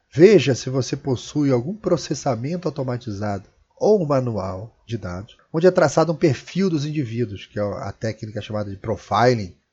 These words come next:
É, especialmente veja também se inf-, a informação relacionada com o desempenho, é, no trabalho daquela pessoa, da situação econômica, de saúde,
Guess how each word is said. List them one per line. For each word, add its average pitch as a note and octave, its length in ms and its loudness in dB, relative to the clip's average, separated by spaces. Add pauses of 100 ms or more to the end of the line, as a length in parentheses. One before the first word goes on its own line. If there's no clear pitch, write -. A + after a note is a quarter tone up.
É, G#2+ 840 -6
especialmente C#3+ 760 -4
veja C#3 180 -4
também C#3 260 -2
se D3+ 560 -6
inf-, - 200 -12
a B2+ 140 0
informação B2+ 460 -4
relacionada A#2+ 600 -4
com B2 120 -10
o A#2+ 60 -6
desempenho, A#2 680 -6 (260)
é, A2 500 -2
no B2 220 -4
trabalho A#2+ 840 0
daquela G#2+ 300 -4
pessoa, A2+ 760 -4 (340)
da B2+ 120 -4
situação - 440 -2
econômica, A2 1080 -4 (380)
de A#2+ 120 -6
saúde, A#2+ 920 2